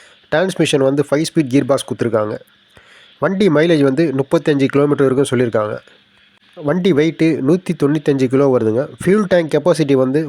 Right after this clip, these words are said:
பதிமூணு லிட்டர் பிடிக்குங்க பெட்ரோலு. வண்டி லென்த்து வந்து ரெண்டாயிரத்தி நூத்தி பத்து எம்எம் வருது. வித்து வந்து எழுநூத்தி எண்பத்தஞ்சு எம்எம் வருது. ஹைட்டு வந்து ஆயிரத்தி நூத்தி இருபத்தஞ்சு எம்எம் வருதுங்க. கிரவுண்ட் கிளியரன்ஸ் வந்து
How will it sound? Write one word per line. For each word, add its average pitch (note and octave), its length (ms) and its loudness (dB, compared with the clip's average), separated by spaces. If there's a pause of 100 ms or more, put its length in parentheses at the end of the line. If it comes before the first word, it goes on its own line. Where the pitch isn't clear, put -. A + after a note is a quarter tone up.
(140)
பதிமூணு E3+ 340 2 (100)
லிட்டர் C#3 240 -2
பிடிக்குங்க A#2+ 420 -2
பெட்ரோலு. A#2+ 360 -2 (960)
வண்டி F3+ 260 0
லென்த்து F#3 280 0 (100)
வந்து D3+ 180 2 (120)
ரெண்டாயிரத்தி E3 560 0 (120)
நூத்தி D3 300 0
பத்து C3 180 0 (100)
எம்எம் C3+ 260 0
வருது. A#2 220 -2 (320)
வித்து E3 240 0 (100)
வந்து D3+ 140 0 (100)
எழுநூத்தி D#3+ 380 2 (100)
எண்பத்தஞ்சு C3+ 480 0 (100)
எம்எம் B2+ 260 0
வருது. A2 220 -4 (300)
ஹைட்டு F3 360 0
வந்து D3 160 2 (120)
ஆயிரத்தி D3+ 420 0
நூத்தி C#3+ 300 0
இருபத்தஞ்சு C3+ 520 2
எம்எம் C3 260 -2
வருதுங்க. G#2+ 280 -2 (600)
கிரவுண்ட் G3 280 2
கிளியரன்ஸ் D#3+ 320 2
வந்து D#3 140 2